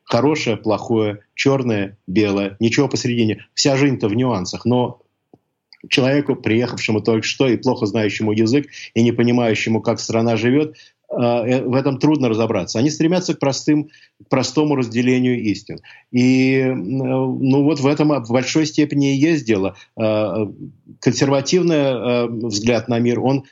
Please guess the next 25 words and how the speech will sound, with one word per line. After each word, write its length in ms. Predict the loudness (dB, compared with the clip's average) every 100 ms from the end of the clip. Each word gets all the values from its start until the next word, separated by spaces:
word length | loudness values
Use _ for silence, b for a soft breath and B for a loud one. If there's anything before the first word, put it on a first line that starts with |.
| B
в 80 | -2
общем, 320 | -2 0 -2
проще. 580 | 0 0 0 -4 -6 -6 _ _ _ _ _
Проще, 380 | 0 0 -2 -4
про-, 800 | -2 0 0 0 0 0 0 0
э, 20 |
потому 340 | 0 0 0
что 220 | 0 0
он, 180 | 2 2
э, 40 | 0
а, 840 | 0 0 0 0 0 2 2 0
а, 60 | 0 -2
а 20 |
демократическая 880 | 0 0 0 0 0 -2 0 0 2
партия, 560 | -2 -6 -2 -2 -2 -6
скажем, 500 | -2 0 0 -2 -2
зиждется 540 | 0 0 -2 -4 -4
в 80 | 0
большей 280 | 0 0 -2
степени 340 | -2 -2 0
на 100 | 0
сложности 640 | 0 0 0 -2 -6 -2
и 40 | -2
на 120 | 0
полутонах. 580 | 0 0 0 0 0